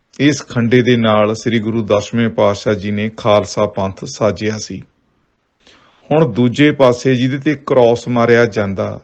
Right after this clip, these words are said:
ਇਹ ਸਾਡੇ ਦਸਾਂ ਗੁਰੂਆਂ ਚੋਂ ਕਿਸੇ ਵੀ ਗੁਰੂ ਦਾ ਖੰਡਾ ਹੈ ਨਹੀਂ, ਕਿਉਂਕਿ ਬ੍ਰਿਟਿਸ਼ ਹਕੂਮਤ ਦਾ ਇਹ ਲੋਗੋ ਆ, ਪਟਿਆਲੇ ਵਾਲੇ ਰਾਜਿਆਂ ਨੂੰ ਦਿੱਤਾ ਗਿਆ ਸੀ।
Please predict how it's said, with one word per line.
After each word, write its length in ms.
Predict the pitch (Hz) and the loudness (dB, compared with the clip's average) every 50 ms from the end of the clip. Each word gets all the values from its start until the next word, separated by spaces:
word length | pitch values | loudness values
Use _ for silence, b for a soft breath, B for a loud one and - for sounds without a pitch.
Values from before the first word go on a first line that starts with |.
| _ _ _ _ _ - | _ _ _ _ _ -4
ਇਹ 180 | 135 139 143 | -2 -2 -2
ਸਾਡੇ 440 | 135 - - 110 110 107 101 127 131 | -2 -2 -2 0 0 0 2 0 0
ਦਸਾਂ 460 | 110 95 104 107 - - 120 127 123 | 0 0 0 -2 0 -2 -2 -2 -2
ਗੁਰੂਆਂ 400 | 117 107 110 110 113 113 113 113 | -2 -2 -4 -2 -2 -2 -2 -2
ਚੋਂ 260 | 110 - 127 131 131 | -4 -4 -4 -4 -4
ਕਿਸੇ 380 | 135 - 143 139 135 - 156 151 | -4 -6 -8 -6 -4 -2 -2 -2
ਵੀ 160 | 135 147 147 | -2 -2 -4
ਗੁਰੂ 280 | 123 101 113 104 113 110 | -2 -4 -4 -4 -2 0
ਦਾ 160 | 113 123 131 | 2 2 2
ਖੰਡਾ 540 | 127 - - - 110 110 107 123 123 123 113 | 0 -2 -8 -10 -8 -2 2 4 4 4 4
ਹੈ 180 | 104 104 104 107 | 2 0 -2 -2
ਨਹੀਂ, 300 | 107 113 117 120 131 135 b b b b b b b _ | -2 -2 -2 -4 -6 -8 b b b b b b b _
ਕਿਉਂਕਿ 360 | - 123 127 127 131 147 147 | -4 -2 -2 0 0 0 0
ਬ੍ਰਿਟਿਸ਼ 560 | 139 113 95 117 123 123 151 156 156 147 - 151 | 0 0 -2 -2 -2 -2 0 -2 -2 -2 -2 -2
ਹਕੂਮਤ 640 | 127 123 127 127 - 127 123 113 117 123 120 123 | -2 -2 -2 -4 -4 -4 -2 0 2 2 2 4
ਦਾ 160 | 117 131 127 123 | 4 4 4 4
ਇਹ 180 | 117 117 127 | 2 0 -2
ਲੋਗੋ 540 | 120 110 101 101 104 98 92 117 127 127 123 | -2 -2 -2 -2 -2 -2 0 2 2 4 4
ਆ, 140 | 113 107 113 | 4 2 0
ਪਟਿਆਲੇ 600 | 113 - - 113 107 113 110 113 117 120 120 123 | -2 -4 -4 -2 0 2 4 4 4 4 4 4
ਵਾਲੇ 320 | 123 117 117 113 117 123 117 | 4 4 4 2 2 2 2
ਰਾਜਿਆਂ 400 | 107 101 107 101 104 110 117 120 | 2 2 0 0 0 -2 -2 -2
ਨੂੰ 160 | 120 120 110 | -2 -2 -4
ਦਿੱਤਾ 380 | 110 110 110 - - 110 110 | -4 -8 -6 -4 -2 -2 -2
ਗਿਆ 240 | 104 98 98 98 101 | -2 -4 -6 -6 -6
ਸੀ। 280 | 101 - - 95 - | -8 -12 -12 -14 -14